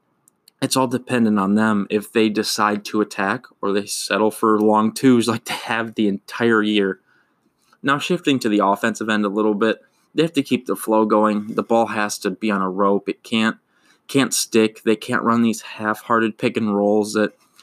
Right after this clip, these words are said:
I see Colin Sexton do three or four times a game. They try and get a switch, but just nobody moves, so the spacing is off. And there's six seconds left, and someone has to create and throw up a contested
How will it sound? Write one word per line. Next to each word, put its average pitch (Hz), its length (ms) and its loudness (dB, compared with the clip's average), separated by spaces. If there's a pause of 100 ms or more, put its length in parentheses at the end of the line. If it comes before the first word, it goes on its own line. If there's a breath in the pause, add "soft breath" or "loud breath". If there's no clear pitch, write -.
I 120 80 -2
see 120 160 -2
Colin 107 340 0
Sexton 104 380 -4
do 101 160 -2
three 107 320 0
or 104 80 4
four 101 240 0
times 101 320 -2
a 98 60 -2
game. 101 400 0 (420)
They 110 80 0
try 110 260 0
and 110 140 4
get 107 100 4
a 101 60 0
switch, 104 680 0
but 101 260 -2 (240)
just 113 200 -2
nobody 113 520 4
moves, 107 480 2
so 110 100 0
the 98 100 -2
spacing 123 540 0
is 113 140 0
off. 104 360 0 (520 soft breath)
And 127 100 4
there's 117 180 2
six 131 280 -2
seconds 110 340 -2
left, 104 220 0
and 101 100 -4
someone 110 300 0
has 107 200 -4
to 101 100 -2
create 107 520 0
and 95 180 -6
throw 113 220 0
up 104 100 -4
a 107 60 -4
contested 98 720 -2